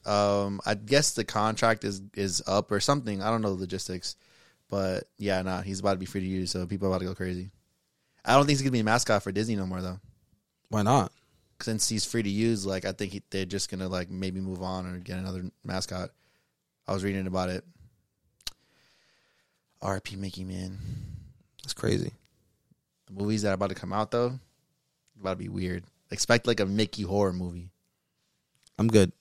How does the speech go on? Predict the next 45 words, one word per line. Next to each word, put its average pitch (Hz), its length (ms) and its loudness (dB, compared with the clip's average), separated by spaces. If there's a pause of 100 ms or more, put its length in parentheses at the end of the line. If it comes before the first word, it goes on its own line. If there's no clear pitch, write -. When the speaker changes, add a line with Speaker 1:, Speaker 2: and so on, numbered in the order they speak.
Speaker 2:
I 101 80 2
don't 98 120 6
want 98 140 6
a - 20 6
Mickey 95 300 0
horror 92 260 2
movie. 85 160 0
Speaker 1:
I 139 60 10
don't 151 140 8
want 151 200 4
one 139 140 2
either, 127 240 4
but 101 140 -2
they 113 80 2
gave 127 180 2
us 123 120 2
a 127 40 -2
fucking 127 360 0
Winnie 127 220 0
the 120 100 -2
Pooh 139 120 2
one. 104 200 -2
We 117 100 0
didn't 117 140 2
want 101 160 -2
that 98 180 -4
one 101 140 -2
either. 101 280 2 (220)
Speaker 2:
Yeah. - 280 -10 (960)
Speaker 1:
That 104 80 -8
shit 110 120 0
was 92 120 -2
weird. 92 380 -2 (1600)
Yeah, 120 140 -4
man. 110 260 -2 (140)
But 104 200 2
we 113 100 0
had 117 200 4
some 110 100 -2
music 107 220 0
drop 104 280 2 (240)
over 104 120 -4
the 98 80 -2
weekend, 98 240 -2
too. 101 160 -4